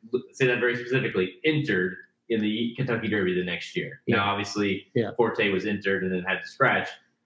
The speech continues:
Speaker 1: But the point of that is, is you typically see the winner of this race not be the horse that's, like, been great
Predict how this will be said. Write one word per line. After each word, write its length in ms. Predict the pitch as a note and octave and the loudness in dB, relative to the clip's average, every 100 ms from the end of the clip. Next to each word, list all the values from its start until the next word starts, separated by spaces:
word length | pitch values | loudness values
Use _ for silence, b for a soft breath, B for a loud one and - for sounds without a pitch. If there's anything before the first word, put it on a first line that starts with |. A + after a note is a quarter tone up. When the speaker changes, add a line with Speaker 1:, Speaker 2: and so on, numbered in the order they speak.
| - | 2
Speaker 1:
But 280 | A#2 A2 - - | 4 2 -4 -14
the 60 | A#2+ | -4
point 280 | - E3+ C3 | 2 4 4
of 80 | |
that 220 | A#2+ A2+ C3+ | 2 2 2
is, 340 | B2 G#2+ G2+ | 2 2 -2
is 400 | G2+ G2 - - _ _ _ _ | -4 -4 -8 -18 _ _ _ _
you 180 | B2+ B2 | -4 -2
typically 440 | - E3 E3+ D#3+ C#3 | 2 2 2 0 0
see 320 | - C#3 B2+ | 0 0 2
the 100 | A2 | 2
winner 280 | G2 A#2 B2 | 2 2 2
of 120 | G#2+ | 2
this 220 | A2 - | -2 -2
race 360 | G#2+ F#2+ F2+ - | 2 2 2 0
not 240 | B2+ - | 2 2
be 120 | F3 E3 | 2 0
the 100 | D3+ | 0
horse 380 | C#3+ C#3 - - | 2 0 -2 -10
that's, 180 | - | -4
like, 300 | A#2 A2 G2 | 0 0 0
been 280 | A#2 G#2+ G2 G2 | 0 0 -2 -4
great 320 | G2+ A2 | -2 0